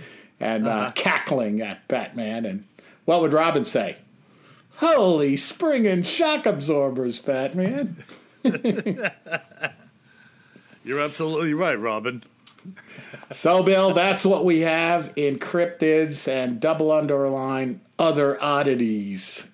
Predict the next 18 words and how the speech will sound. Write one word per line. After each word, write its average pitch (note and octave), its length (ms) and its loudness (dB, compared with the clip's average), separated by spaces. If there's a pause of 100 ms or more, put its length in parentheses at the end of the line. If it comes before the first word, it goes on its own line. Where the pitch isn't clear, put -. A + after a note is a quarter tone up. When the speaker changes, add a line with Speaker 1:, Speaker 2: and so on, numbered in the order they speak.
Speaker 1:
in A#2+ 200 -2
the A2+ 100 -2
news A2 460 -2
Speaker 2:
<laughs> - 20 -4
Yeah. C3 80 -2
Speaker 1:
this - 360 -8
week. D#3 300 -10
Speaker 2:
Yeah. C#3 360 -6 (420)
That, F3+ 340 -4 (420)
that D#3 220 -4
is A#2+ 200 -12
definitely B2+ 760 -6
an A2+ 160 -12 (120)
oddity C3 800 -2
for A#2 360 -6
all C#3+ 500 0 (140)
time. G#2+ 680 -6
Speaker 1:
Yeah, A2+ 280 -2